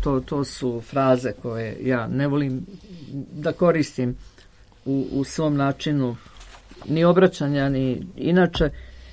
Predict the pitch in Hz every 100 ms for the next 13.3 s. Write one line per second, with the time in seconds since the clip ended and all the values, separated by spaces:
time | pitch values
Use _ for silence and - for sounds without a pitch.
0 | - - 151 160 160 147 - - 151 143
1 | - 165 170 196 240 208 - 185 180 196
2 | - - 208 202 - - - - - 165
3 | - 165 - 160 143 113 - - - -
4 | 131 120 - - - - - - - -
5 | - 175 160 160 196 175 123 127 127 -
6 | 147 151 156 143 147 127 120 127 147 180
7 | 185 226 240 - 170 143 127 135 135 196
8 | 208 - - - - - - - 147 156
9 | - - 156 196 208 185 165 160 180 175
10 | 165 151 143 - 143 - 147 131 151 185
11 | 202 160 165 165 175 - 156 147 131 131
12 | 135 131 185 180 170 151 147 139 165 -
13 | 170 165 131